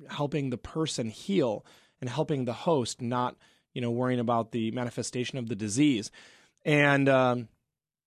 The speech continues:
yeah, what you're talking about is holistic medicine, which died with the Flexner Report in the early nineteen hundreds when John D. Rockefeller and,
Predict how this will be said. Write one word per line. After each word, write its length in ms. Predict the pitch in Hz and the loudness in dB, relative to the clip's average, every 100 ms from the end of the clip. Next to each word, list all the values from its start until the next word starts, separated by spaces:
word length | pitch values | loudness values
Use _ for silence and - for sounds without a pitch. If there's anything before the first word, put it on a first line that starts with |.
| _ _ - - | _ _ -4 4
yeah, 200 | 175 180 | 6 6
what 180 | 160 | 6
you're 80 | 190 | 4
talking 240 | 196 185 165 | 6 4 6
about 220 | 143 135 | 6 6
is 180 | 131 - | 2 2
holistic 420 | 143 147 147 135 | 2 2 2 0
medicine, 340 | 135 170 151 | 2 0 0
which 200 | 127 110 | 0 0
died 340 | 104 127 143 139 | 2 4 4 2
with 140 | 127 | -2
the 80 | 120 | -4
Flexner 440 | - 143 - 185 | -2 -2 -2 -2
Report 480 | 147 131 - 131 123 | 0 0 0 0 0
in 80 | 127 | -2
the 80 | 120 | -6
early 260 | 120 143 131 | -4 -2 -2
nineteen 360 | 131 131 127 | -4 -6 -8
hundreds 500 | 117 147 143 127 113 | -6 -2 0 0 -2
when 220 | 123 123 | -6 -4
John 200 | 113 135 127 | -2 0 2
D. 80 | |
Rockefeller 580 | 123 123 135 123 131 123 | 2 0 -2 -4 -2 0
and, 320 | 123 123 120 | -2 -4 -4